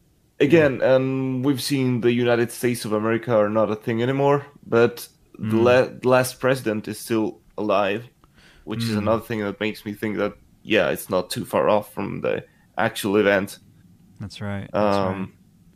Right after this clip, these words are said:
Speaker 1: So, yeah, um, um,
Speaker 2: You know what's also, what also is not too far off from the event? You going to Gamescom tomorrow.
Speaker 1: <laughs>
Speaker 2: <laughs> I just,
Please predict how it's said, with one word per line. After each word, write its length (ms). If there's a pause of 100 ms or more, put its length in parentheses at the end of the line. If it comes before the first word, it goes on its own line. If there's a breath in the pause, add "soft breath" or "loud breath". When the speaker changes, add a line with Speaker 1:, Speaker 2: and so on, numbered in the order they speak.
(1300 soft breath)
Speaker 1:
So, 140
yeah, 320
um, 340
um, 720
Speaker 2:
You 80
know 120
what's 220
also, 400 (200)
what 340
also 320
is 140
not 200
too 160
far 300
off 80
from 200
the 80
event? 300 (120)
You 320
going 300
to 80
Gamescom 460
tomorrow. 300 (540 soft breath)
Speaker 1:
<laughs> 0
Speaker 2:
<laughs> 0
I 1000 (2500 loud breath)
just, 260